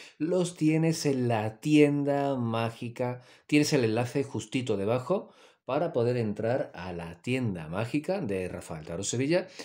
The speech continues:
y allí puedes escoger, pues, el producto que mejor te venga, una pulserita, un, una baraja de tarot, un tapete, lo que tú prefieras. Lo puedes encontrar ahí. Así que te voy a dejar unos segunditos. Recuerda que va a haber sorpresas durante el vídeo,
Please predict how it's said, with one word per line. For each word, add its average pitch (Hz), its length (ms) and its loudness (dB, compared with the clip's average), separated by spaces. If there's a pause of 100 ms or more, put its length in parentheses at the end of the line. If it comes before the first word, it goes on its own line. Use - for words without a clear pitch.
(220)
y 151 160 -2
allí 185 200 0
puedes 139 280 2
escoger, 127 480 -2
pues, 90 200 -8
el 90 100 -10
producto 117 420 -4
que 98 160 -4
mejor 87 260 -12
te 87 120 -10
venga, 151 280 0
una 120 240 -2
pulserita, 135 800 -2
un, 117 240 -8 (260)
una 78 160 -8
baraja - 240 -14
de - 80 -18
tarot, 139 520 2
un - 200 -16
tapete, 135 680 -4
lo 151 360 0
que 117 160 -8
tú 92 240 -10
prefieras. 80 540 -14 (300)
Lo 95 120 -6
puedes 120 240 0
encontrar 85 440 -10
ahí. 78 120 -18 (380)
Así 131 260 -6
que 143 80 -2
te 147 80 -2
voy 143 140 0
a 135 60 0
dejar 135 460 -4 (680)
unos 190 280 0
segunditos. 123 760 -2
Recuerda 123 840 0
que 113 140 -2
va 107 140 -2
a 117 40 0
haber 135 220 2
sorpresas 131 840 -4
durante 160 640 0
el 101 160 -2
vídeo, 87 720 -8